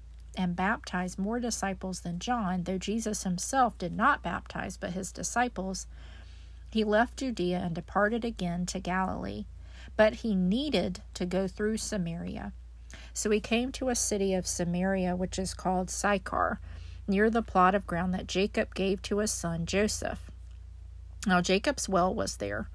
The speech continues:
Jesus, therefore, being wearied from his journey, sat thus by the well.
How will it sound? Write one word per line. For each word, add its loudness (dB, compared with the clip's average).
Jesus, 2
therefore, 4
being 0
wearied 4
from 0
his -2
journey, -2
sat 4
thus 4
by 4
the 0
well. -4